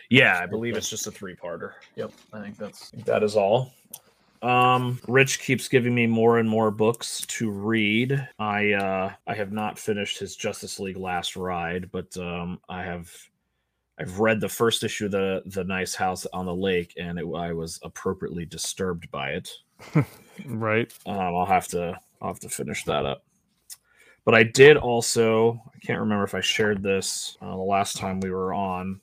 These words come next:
Speaker 1: probably not, 'cause it was over con. I managed to download a copy of, uh, Batman two thirty-two, and, um,
Speaker 2: That's your Ra's al Ghul episode, or issue?
Speaker 1: that's, yep, that's the, uh, that's the one. Um, I really,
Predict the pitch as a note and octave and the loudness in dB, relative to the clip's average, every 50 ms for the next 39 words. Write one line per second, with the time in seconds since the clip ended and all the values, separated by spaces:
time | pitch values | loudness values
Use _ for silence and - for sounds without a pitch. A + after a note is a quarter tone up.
0 | _ - - A2+ A2 G#2+ F#2+ F#2 F2+ G2+ G2+ F#2 F#2 - - - - F2 F2+ - | _ -4 -2 -2 0 0 -4 -4 -4 -4 -4 -4 -4 -6 -10 -12 -12 -12 -10 -10
1 | F2+ F#2 F#2+ F#2+ F#2 E2 - - - A2 G#2 G2+ F#2+ F#2 F#2 _ _ _ _ _ | -8 -8 -8 -6 -6 -8 -10 -8 -6 -4 -4 -4 -6 -8 -12 _ _ _ _ _
2 | - - - _ _ _ _ - - A2 A2 A2 A2 G#2+ G#2 - - - A2+ B2 | -20 -20 -20 _ _ _ _ 2 8 10 10 10 10 8 6 4 0 -2 0 2
3 | B2 B2+ B2 A#2 G#2+ - - - G#2+ F#2+ A2 A2 A2+ A2+ A2+ A2+ A2+ G#2+ G2+ G2 | 2 4 4 2 0 0 0 -2 -2 0 2 2 4 4 4 4 2 2 2 0
4 | - - - G#2+ G2+ G2 F#2 - G2 F#2+ F#2+ F#2+ - - F#2 F2 F2 F2 F2 F2+ | -2 0 2 4 4 4 2 0 -4 -2 -2 -2 -2 -4 -4 -6 -6 -6 -6 -6
5 | F#2 F2 F#2+ F#2+ D#2+ D#2 D#2+ - _ - A2 A2 A2 G#2+ G#2 G#2 - - A2 G2+ | -4 -4 -2 -2 -4 -4 -8 -10 _ 2 4 4 4 2 -2 -4 -4 -4 -4 -4
6 | - G2 F2+ F2 E2+ - - G2 C#2+ C2 - - G#2 G2 G2 F#2+ F#2+ F#2+ F#2+ F#2+ | -4 -6 -8 -8 -10 -10 -10 -10 -10 -10 -10 -8 -6 -4 -4 -4 -4 -4 -4 -4
7 | F#2 G2 F#2+ F#2 F#2 F#2 - B2+ - - G#2+ G#2+ G#2 G#2+ A2+ A#2+ A#2 - - A#2 | -2 -2 -2 -2 -2 -2 -2 -2 -2 0 -2 -2 0 2 2 2 0 2 2 0
8 | A2 A2+ G#2 A#2+ A#2 A#2 A#2 A#2+ A#2 - - - - - _ - B2+ A2+ A2+ - | 0 2 0 0 0 2 2 2 0 0 -4 -12 -12 -12 _ -4 -2 -2 -2 0
9 | C#3 C3 A#2 - B2 B2 A2+ - - - - - _ _ _ _ _ - G2 F#2+ | -2 -2 -2 0 0 0 0 -2 -6 -10 -10 -14 _ _ _ _ _ -8 -4 -4
10 | F#2 F2+ _ - G2 G2 G2 - - - G2+ G2 F#2+ G2 G2 F#2+ F#2+ G2 F#2+ F#2+ | -4 -4 _ -6 -6 -6 -6 -6 -8 -6 -4 -2 -2 0 0 -2 -2 -4 -6 -8
11 | - _ _ _ _ _ _ - _ _ _ _ _ _ - - A2 A2 - - | -12 _ _ _ _ _ _ -20 _ _ _ _ _ _ -2 0 0 0 0 0
12 | - B2 B2 A#2+ A#2+ A2 G2 F#2+ G2+ A2 G#2+ - - - - F#2 F#2 F#2+ F#2+ - | 0 0 2 4 4 4 4 2 0 0 -2 -6 -10 -10 -8 -6 -6 -6 -6 -6
13 | G2 G2 G2+ G#2 G#2 G#2 G2 G2 G2 F2 | -6 -4 -2 -2 -2 0 0 -2 -4 -6